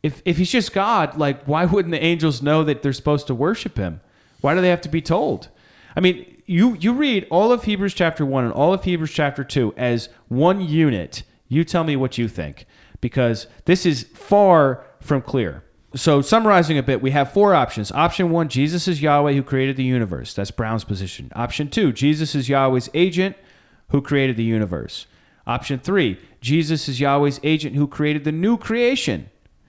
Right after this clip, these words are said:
Option four, the text is about the eternal Yahweh who created the universe. So those are the four options. It doesn't say, "But of the Son," he says, "You, Lord, laid the foundations in the earth in the beginning."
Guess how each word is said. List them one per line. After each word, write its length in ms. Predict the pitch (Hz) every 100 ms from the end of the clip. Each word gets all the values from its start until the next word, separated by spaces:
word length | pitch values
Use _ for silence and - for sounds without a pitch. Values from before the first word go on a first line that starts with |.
| _ _ _ _ _ _ -
Option 300 | 135 - 147
four, 560 | - 208 185 139 131 - _ -
the 80 |
text 520 | 135 - 202 196 - -
is 140 | 139
about 360 | 139 139 139 -
the 160 | 127
eternal 400 | 123 - 180 190
Yahweh 640 | 175 135 120 110 90 82 90 _ _ -
who 120 | 139
created 400 | - 127 110 92
the 80 | 95
universe. 600 | 98 73 57 - - - _ _ _
So 160 | 139 147
those 160 | 165
are 20 |
the 80 | 190
four 260 | - 180 165
options. 560 | 156 151 160 151 143 - - - _ -
It 100 | 131
doesn't 300 | 175 190 175
say, 520 | 185 165 147 139 127 - _
"But 120 | 139 147
of 120 | 147
the 80 | 139
Son," 380 | - 247 170
he 140 | 131 131
says, 340 | 151 139 113
"You, 140 | 185 190
Lord, 280 | 131 139
laid 200 | 127 131
the 40 | 123
foundations 680 | 139 131 127 135 135 123 123
in 80 |
the 100 | 120
earth 240 | 117 127 120
in 60 |
the 80 | 113
beginning." 460 | 107 101 101 71